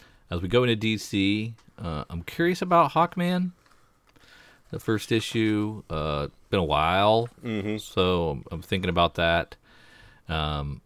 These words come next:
Speaker 1: also,
Speaker 2: Now, Brian Hitch on art, is that the guy that you always
Speaker 1: super slow, yeah.
Speaker 2: super slow, so
Speaker 1: Yeah,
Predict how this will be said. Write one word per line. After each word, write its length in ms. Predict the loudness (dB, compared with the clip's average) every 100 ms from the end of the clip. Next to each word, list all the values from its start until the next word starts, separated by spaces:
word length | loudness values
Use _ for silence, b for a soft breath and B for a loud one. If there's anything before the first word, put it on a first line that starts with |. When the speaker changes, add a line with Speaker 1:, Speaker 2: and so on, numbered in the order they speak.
| _ b b
Speaker 1:
also, 340 | 4 4 6
Speaker 2:
Now, 40 | 8
Brian 440 | 10 10 8 4
Hitch 340 | 4 2 2 -2
on 240 | 0 0
art, 360 | 2 2 2 -4 _ b b
is 180 | -6 0
that 240 | 2 2
the 80 | 0
guy 480 | 0 2 4 4 2
that 260 | 0 -2 0
you 160 | 2
always 200 | 4 4
Speaker 1:
super 240 | 4 4 0
slow, 400 | -2 -6 -8 -14
yeah. 120 | -8
Speaker 2:
super 340 | -2 0 0
slow, 460 | -2 0 0 0 -4
so 240 | -6 -2 0
Speaker 1:
Yeah, 240 | -2 -6